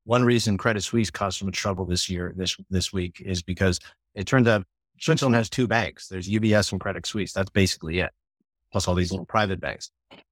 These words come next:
The U S is really unique in having this large number of banks. You will also point out, you also notice that if you're one of that magic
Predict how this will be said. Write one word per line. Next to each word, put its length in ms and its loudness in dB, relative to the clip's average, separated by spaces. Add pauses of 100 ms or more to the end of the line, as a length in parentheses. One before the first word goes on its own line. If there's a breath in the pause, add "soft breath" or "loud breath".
(120)
The 100 4
U 120 8
S 120 2
is 120 0
really 180 4
unique 320 4
in 60 0
having 280 -2
this 220 -8
large 260 -2
number 240 -10
of 60 -14
banks. 400 -2
You 80 -8
will 140 4
also 240 2
point 260 -4
out, 220 0
you 100 -4
also 240 2
notice 460 2
that 80 -14
if 120 -16
you're 140 -10
one 180 0
of 140 0
that 280 0
magic 440 0